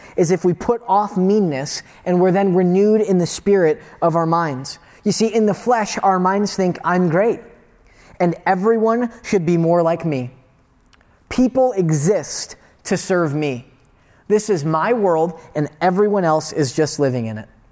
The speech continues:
I deserve to be treated in a certain way." Or the other end of all of it,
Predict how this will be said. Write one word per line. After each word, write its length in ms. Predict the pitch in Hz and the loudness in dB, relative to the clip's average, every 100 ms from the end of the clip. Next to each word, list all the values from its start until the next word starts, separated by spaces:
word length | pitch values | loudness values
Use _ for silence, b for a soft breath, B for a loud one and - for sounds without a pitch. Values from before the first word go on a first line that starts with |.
| _ _ _ _ _ _ _ - | _ _ _ _ _ _ _ -6
I 120 | 175 | -2
deserve 360 | 208 143 160 147 | -2 0 0 0
to 60 | |
be 120 | 160 175 | -2 -2
treated 360 | - 208 175 | 0 0 0
in 120 | 127 | -2
a 80 | 117 | -4
certain 320 | - 123 120 | -4 -6 -4
way." 260 | 120 120 120 - b b b b b b _ | -6 -6 -8 -14 b b b b b b _
Or 440 | 233 294 131 185 - _ _ b b b | -2 0 0 -4 -10 _ _ b b b
the 160 | 147 170 | -2 0
other 260 | 208 226 139 | 0 0 -2
end 180 | 120 | -2
of 100 | 117 | -4
all 180 | 113 107 | -6 -6
of 80 | 104 | -10
it, 140 | 98 | -14